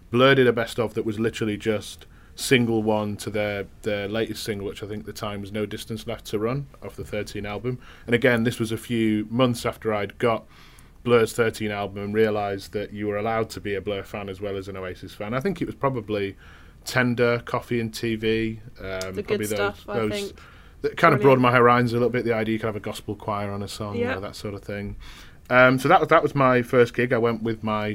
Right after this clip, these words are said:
Speaker 1: dad, who actually came to quite a lot of my, um, early gigs. I think at the age of thirteen, I probably couldn't have got away with going to Brighton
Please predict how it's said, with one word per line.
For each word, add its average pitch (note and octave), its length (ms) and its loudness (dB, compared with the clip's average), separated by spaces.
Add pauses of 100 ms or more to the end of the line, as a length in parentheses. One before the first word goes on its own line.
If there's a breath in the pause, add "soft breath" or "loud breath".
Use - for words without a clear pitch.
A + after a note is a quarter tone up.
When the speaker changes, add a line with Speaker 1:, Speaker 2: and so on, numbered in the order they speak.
Speaker 1:
dad, B2+ 300 0
who A2 120 0
actually G#2 260 -8
came G#2 180 -6
to - 100 -16
quite G2 160 -8
a G#2 40 -10
lot G#2 160 -6
of G#2+ 120 -10
my, G#2 380 -4 (720 loud breath)
um, G2+ 640 -6
early G#2+ 240 0
gigs. A2+ 280 -2
I A2+ 40 -6
think A2+ 180 -6
at - 40 -12
the A2 80 -2
age G#2+ 160 -4
of - 60 -16
thirteen, G#2 380 -6
I G2+ 40 -10
probably A2+ 360 -8
couldn't A2 260 -10
have G#2+ 80 -14
got G#2 140 -6
away G#2 220 -2
with G2+ 120 -8
going G#2 260 -6
to - 100 -14
Brighton G2 540 -10